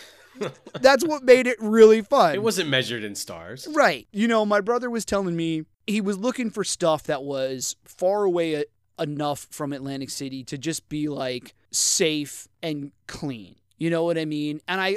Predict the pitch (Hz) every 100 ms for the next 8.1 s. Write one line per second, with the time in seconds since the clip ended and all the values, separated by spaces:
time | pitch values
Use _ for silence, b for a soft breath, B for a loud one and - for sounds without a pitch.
0 | - 220 214 185 190 170 160 147 151 -
1 | 156 151 143 135 - 131 131 131 - 160
2 | 165 175 - - 156 - 131 139 127 123
3 | 120 - - 123 107 82 _ _ 170 165
4 | 160 165 156 170 180 180 185 170 156 139
5 | - 156 139 - 139 123 123 127 131 131
6 | 147 143 131 131 139 127 127 123 123 123
7 | 120 143 139 135 135 127 127 - 120 113